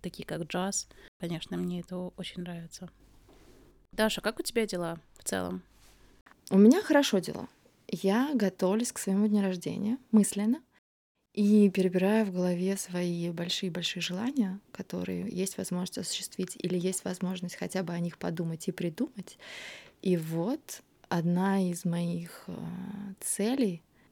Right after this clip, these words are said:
Speaker 2: это поехать в этом году в экспедицию парусную. Надеюсь, у меня к этому нет ни подготовки,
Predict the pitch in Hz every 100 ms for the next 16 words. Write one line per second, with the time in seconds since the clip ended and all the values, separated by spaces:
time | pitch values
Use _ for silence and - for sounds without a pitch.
0 | _ - 196 233 190 170 190 _ _ -
1 | 180 170 165 170 185 190 - 175 175 175
2 | 180 170 165 - 202 190 175 - 185 190
3 | 196 - 185 180 175 180 196 202 214 _
4 | _ _ _ - 190 180 190 196 190 196
5 | 202 202 196 190 180 180 175 - 285 302
6 | 277 262 233 220 - -